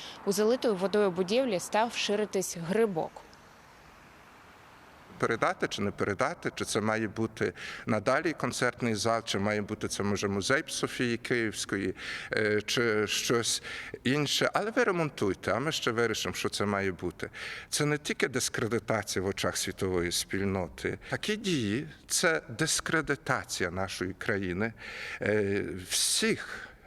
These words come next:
Speaker 2: е, в-, гілок влади.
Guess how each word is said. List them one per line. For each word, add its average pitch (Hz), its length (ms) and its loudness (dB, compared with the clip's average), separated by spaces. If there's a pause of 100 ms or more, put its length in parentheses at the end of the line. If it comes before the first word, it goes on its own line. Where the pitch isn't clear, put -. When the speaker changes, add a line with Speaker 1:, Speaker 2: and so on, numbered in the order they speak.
(100)
Speaker 2:
е, 92 500 2 (220)
в-, 95 500 -2
гілок 127 480 2
влади. 107 460 0